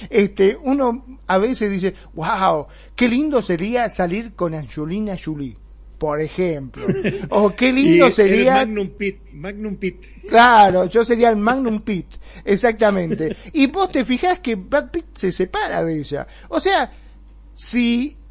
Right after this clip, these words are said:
Speaker 1: lo máximo está en la belleza, ¿por qué los más bonitos también se separan?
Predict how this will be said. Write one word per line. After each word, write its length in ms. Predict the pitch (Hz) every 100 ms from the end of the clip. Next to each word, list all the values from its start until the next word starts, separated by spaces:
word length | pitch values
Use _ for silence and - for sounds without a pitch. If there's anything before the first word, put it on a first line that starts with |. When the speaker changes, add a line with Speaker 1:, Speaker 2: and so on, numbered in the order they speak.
| -
Speaker 1:
lo 520 | 202 208 208 208 214
máximo 600 | 240 339 330 247 214 220 220
está 240 | 185 269
en 80 | 285
la 100 | 208
belleza, 680 | 165 156 147 135 - 147 147 -
¿por 260 | 196 190 196
qué 200 | 311 302
los 160 | 214 180
más 200 | 240 208
bonitos 380 | 190 254 247 185
también 280 | 175 185
se 140 | 180 151
separan? 540 | 151 139 120 - 123